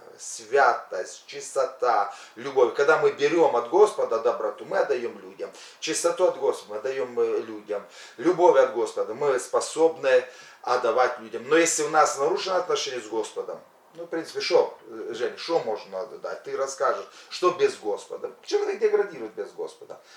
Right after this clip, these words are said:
Дело, э, человек деградирует, э, на уровне, и, возможно, наркотики, алкоголя,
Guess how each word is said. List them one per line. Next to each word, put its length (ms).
Дело, 220
э, 180
человек 340
деградирует, 760
э, 120
на 100
уровне, 440
и, 60
возможно, 400
наркотики, 560
алкоголя, 800